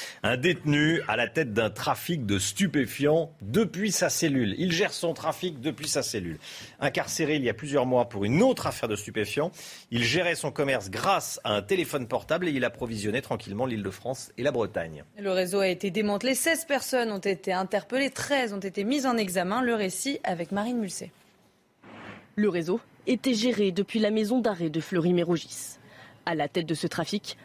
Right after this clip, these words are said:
Speaker 3: un homme placé en détention provisoire il y a plusieurs mois, dans le cadre d'une autre enquête pour trafic de stupéfiants. Son réseau approvisionnait l'Île-de-France, mais aussi la Bretagne,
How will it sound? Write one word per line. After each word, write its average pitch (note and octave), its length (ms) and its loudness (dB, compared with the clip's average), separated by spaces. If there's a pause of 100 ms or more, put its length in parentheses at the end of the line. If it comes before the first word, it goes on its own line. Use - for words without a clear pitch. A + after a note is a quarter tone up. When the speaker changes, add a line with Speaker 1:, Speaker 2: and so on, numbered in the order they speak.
(100)
Speaker 3:
un A3 240 2
homme G#3 120 2
placé A3+ 400 2
en A3 100 4
détention A#3 460 2
provisoire G3 540 2
il G#3 120 2
y G3+ 100 4
a F#3+ 60 0
plusieurs C4+ 500 4
mois, F3 240 4 (420)
dans A#3+ 160 4
le C4+ 140 6
cadre G3+ 380 2
d'une A3 260 6
autre D#4+ 260 4
enquête - 340 -2
pour F3+ 160 -6
trafic G#3 360 -2
de F#3 80 0
stupéfiants. F#3 560 0 (580)
Son G3 200 0
réseau E3+ 340 2 (180)
approvisionnait A#3 720 4
l'Île-de-France, A#3 800 2
mais A#3+ 300 4
aussi C#4 260 4
la C#4 100 6
Bretagne, F#3+ 480 0